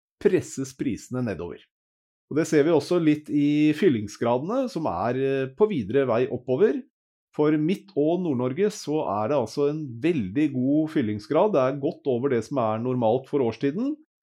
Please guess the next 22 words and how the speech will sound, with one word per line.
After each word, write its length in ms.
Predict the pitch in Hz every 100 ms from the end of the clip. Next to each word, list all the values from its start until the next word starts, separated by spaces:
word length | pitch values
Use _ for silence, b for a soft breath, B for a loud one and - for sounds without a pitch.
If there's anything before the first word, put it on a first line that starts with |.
| _
mens 220 | 113 127 135
i 60 |
sør, 420 | 147 - 165 214 196 _ -
og 160 | 127
spesielt 720 | 127 135 131 147 135 127 170 -
da 160 | 139
prisområdet 880 | 143 120 104 127 123 123 127 139 139
Kristiansand, 640 | 139 139 147 156 175 226 226 b b b
så 200 | - 135
er 140 | 120 104
det 160 | 127 139
historisk 1040 | 151 - - 139 120 110 131 160 - -
lav 400 | 117 104 120 135 - -
fyllingsgrad, 640 | 120 104 101 147 190 220 -
og 140 | 123
det 220 | 104 120 127
har 180 | 90
jo 140 | 107 120
selvfølgelig 460 | 123 123 104 110 117
da 140 | 113
vært, 400 | 131 107 - _
eh, 400 | 120 117 117 113